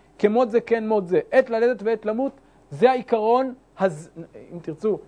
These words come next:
לא מקרה הוא שזה הדבר שפותח את היחידה, עת ללדת ועת למות, וגם הסיום, עת מלחמה ועת שלום, זה העיקרון המכונן, כפי שאומר אבן עזרא, "על כוחך אתה נולד ועל כוחך אתה מת". זה הדברים שהם לא תלויים בך בכלל.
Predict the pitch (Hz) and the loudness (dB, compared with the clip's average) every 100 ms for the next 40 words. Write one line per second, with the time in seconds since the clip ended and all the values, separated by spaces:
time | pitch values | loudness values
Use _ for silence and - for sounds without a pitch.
0 | _ _ 180 226 - 208 208 - 147 190 | _ _ 0 0 0 0 0 -2 -4 -2
1 | 175 165 185 180 - 170 - 240 202 165 | 0 0 -2 -4 -10 -4 4 6 4 -4
2 | 151 139 139 151 220 214 190 208 175 185 | -8 -6 -6 -4 -2 -2 -2 -2 -2 -4
3 | 190 - 214 269 - - - - _ _ | -4 -2 -2 -2 -10 -20 -20 -20 _ _
4 | _ _ _ _ _ - 123 170 175 156 | _ _ _ _ _ -14 0 2 2 -4
5 | 185 180 190 185 165 175 170 175 - 151 | -6 -6 -6 -4 -2 -2 -4 -4 -4 -2
6 | 196 294 - - _ - 131 233 240 190 | -2 -4 -16 -20 _ -18 4 4 4 -2
7 | 214 220 170 175 190 156 170 170 165 170 | -4 -6 -6 -6 -6 -8 -12 -10 -4 -2
8 | 160 147 185 202 196 - - 190 - 156 | -2 -4 -4 -4 -6 -10 -2 -2 0 -8
9 | 147 175 165 156 180 180 180 180 160 185 | -6 -6 -4 -6 -4 -4 -4 -6 -4 -2
10 | 190 220 170 156 190 196 202 196 185 208 | -2 -4 -4 -2 0 0 -4 -4 -4 -4
11 | 202 202 185 196 185 175 190 | -6 -6 -6 -6 -8 -10 -14